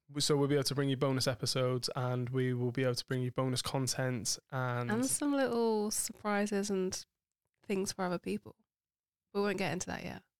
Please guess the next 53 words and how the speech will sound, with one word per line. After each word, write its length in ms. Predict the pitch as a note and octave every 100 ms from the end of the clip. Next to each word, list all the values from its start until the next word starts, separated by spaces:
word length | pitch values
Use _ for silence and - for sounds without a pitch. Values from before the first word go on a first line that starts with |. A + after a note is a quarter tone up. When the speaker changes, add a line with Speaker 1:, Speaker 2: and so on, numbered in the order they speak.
| _ E3
Speaker 1:
Okay, 180 | D#3 A#3+
Speaker 2:
You 40 |
were 40 | A#3
Speaker 1:
yeah. 20 |
Speaker 2:
looking 140 | A3
at 60 | G3
me 60 | F#3+
completely 460 | G3 G3 F#3+ G#3+
Speaker 1:
I 40 | F3+
Speaker 2:
clueless, 40 |
Speaker 1:
have 60 | D#3
Speaker 2:
like, 80 | E3
Speaker 1:
no 60 | D3
Speaker 2:
what 60 | C#3
Speaker 1:
idea 80 | C3
Speaker 2:
have 60 |
Speaker 1:
what 60 | C3
Speaker 2:
we 60 | B2+
Speaker 1:
you're 80 |
talking 220 | E3 E3+ C3+
Speaker 2:
agreed 40 |
to? 200 | B2 B2
Speaker 1:
about. 160 | - D#3
Yeah, 200 | D#3+ C3
what 80 | C#3+
have 120 | C#3
we 100 | C3+
done? 140 | D#3+ C3
Have 80 | C#3
we 80 |
signed 240 | C#3 D#3 D3+
a 20 |
Speaker 2:
<laughs> 80 | E3+
Speaker 1:
deal 140 | D#3+
with 80 | B2
someone? 380 | - A#2+ A#2+ B2+
Have 120 | B2+
we 80 | C3+
got 80 | C#3+
a 20 |
sponsorship 480 | C#3 E3 D3+ B2 C3
now? 140 | B2 B2
Speaker 2:
Yeah, 140 | C4
it's 160 | A3 -
them 360 | A3+ G#3+ G#3 -
monthly 420 | G#3+ G3+ G#3+ G#3
videos 420 | A3+ A3 F#3+ F3
that 80 | D#3+
we're 60 |
gonna 120 | F3+ F#3
be 40 |
sending 280 | F3+ F#3 F#3
everyone. 420 | F3+ F3+ E3+ F3+